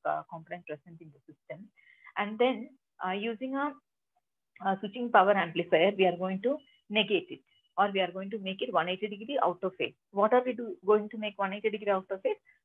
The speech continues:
All the harmonic components, which is third, fifth, uh, seventh, and ninth harmonic components are one eighty degree phase shifted, and then that is being added with the original current.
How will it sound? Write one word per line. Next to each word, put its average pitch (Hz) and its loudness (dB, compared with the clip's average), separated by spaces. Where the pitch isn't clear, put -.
All 254 6
the 294 4
harmonic 180 2
components, 143 -12
which 190 -12
is 208 -6
third, 190 6
fifth, 202 -4
uh, 156 -8
seventh, 180 0
and 180 0
ninth 170 -6
harmonic 160 -4
components 180 -12
are 180 4
one 190 4
eighty 240 2
degree 240 -4
phase 220 8
shifted, - 0
and 208 -2
then 240 2
that 190 6
is 285 -4
being 214 -4
added 196 0
with 208 -10
the 294 0
original 185 -2
current. - -8